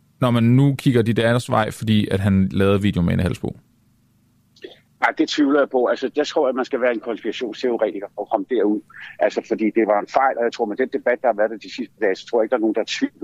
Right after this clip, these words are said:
Speaker 2: om, at det her, det var en fejl, og ikke var noget, der var kalkuleret, og det havde vi begge to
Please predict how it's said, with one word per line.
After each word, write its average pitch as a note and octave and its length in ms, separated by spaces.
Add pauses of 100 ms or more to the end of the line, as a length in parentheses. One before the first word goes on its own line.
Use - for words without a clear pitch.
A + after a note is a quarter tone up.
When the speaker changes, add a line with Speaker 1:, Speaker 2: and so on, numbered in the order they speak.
Speaker 2:
om, F#2+ 100
at G#2+ 80
det A2 80
her, G#2 120
det A#2+ 60
var A2 100
en F2+ 200
fejl, A2 180
og G#2 60
ikke G#2 120
var A2+ 80
noget, G#2 160
der A2+ 60
var G#2 200
kalkuleret, G2 560
og F#2 100
det A2 140
havde G2+ 180
vi G2 140
begge A2+ 180
to B2 60